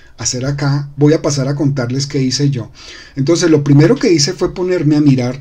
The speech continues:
la liquidez, cómo se organiza acá, cómo se maneja.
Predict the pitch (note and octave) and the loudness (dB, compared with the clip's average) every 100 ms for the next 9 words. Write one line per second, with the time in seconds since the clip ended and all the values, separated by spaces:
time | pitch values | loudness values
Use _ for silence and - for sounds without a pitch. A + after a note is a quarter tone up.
0 | - A#2+ A#2 A#2 A#2 A2+ B2+ E3 - - | -10 -6 -2 -4 -4 -4 0 0 -2 -8
1 | - - - - - _ - E3+ G3 E3 | -12 -20 -20 -20 -20 _ -2 0 2 0
2 | F3 - - - _ _ - - - _ | 0 -16 -20 -20 _ _ -20 -20 -20 _
3 | - C#3+ C3+ B2 B2 C#3 F3 D3+ D3 D#3 | -2 0 0 -2 -2 -2 -4 -4 -2 -2
4 | C#3+ - C#3+ D#3 E3 D3 B2 A2+ D3 C#3+ | -4 -4 -2 -2 -4 -2 -2 0 0 0
5 | C3+ D3 | -6 -10